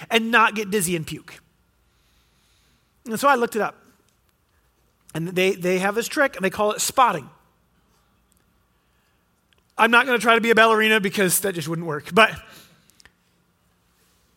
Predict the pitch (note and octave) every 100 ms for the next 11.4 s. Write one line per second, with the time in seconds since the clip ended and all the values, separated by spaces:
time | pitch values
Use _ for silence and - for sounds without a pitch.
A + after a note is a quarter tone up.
0 | _ _ _ G3 A3+ C#4 C#4 A#3 A#3 -
1 | - - - A#3+ B3 A3+ - C#4 C#4+ -
2 | D4+ D4 A#3 G3+ E3 G#3+ A#3 C4+ - A3+
3 | F#3+ F3+ F3+ - G3 D3 G3+ A3 A3+ G#3+
4 | A#3 G#3+ E3+ E3 F#3 F#3+ - G3+ F#3+ G3+
5 | F3+ E3+ D#3 C#3 - - - _ D#3 E3+
6 | A3+ A#3 A3 - - B3 C4+ F4 C#4 _
7 | _ _ - G3+ G#3+ G3+ G#3 G3+ G3 -
8 | G3+ A3 - - _ _ _ _ - G3
9 | F#3 A3+ A3+ A#3 - - G#3 G#3+ G3+ F#3
10 | F3+ _ _ _ _ _ F#3 G3 G3+ -
11 | B3+ F#3+ F3 D#3+